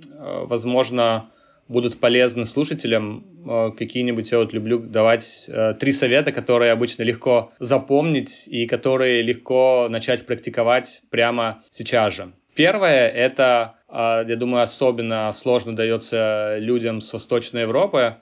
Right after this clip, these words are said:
это комплименты либо лесть. Так или иначе, это работает всегда. Всегда лучше, ну вот если можешь найти у человека что-то, за что его можно похвалить, всегда это можно сделать. И мне интересовало, что, ну, наверное, что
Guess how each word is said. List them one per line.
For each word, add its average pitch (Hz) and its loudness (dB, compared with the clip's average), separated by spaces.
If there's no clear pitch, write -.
это 139 2
комплименты 131 -4
либо 117 -2
лесть. 101 -6
Так 196 0
или 143 2
иначе, 131 0
это 135 0
работает 120 2
всегда. 113 -4
Всегда 143 2
лучше, 123 -2
ну 131 0
вот 135 0
если 120 -2
можешь 120 -2
найти 113 -4
у 113 -4
человека 117 -2
что-то, 113 -4
за 107 -6
что - -4
его 110 0
можно 110 -2
похвалить, 151 0
всегда 120 2
это 139 0
можно 117 -2
сделать. 101 -2
И 113 -2
мне 120 -4
интересовало, 123 2
что, 107 -6
ну, 110 -6
наверное, 120 0
что 110 -4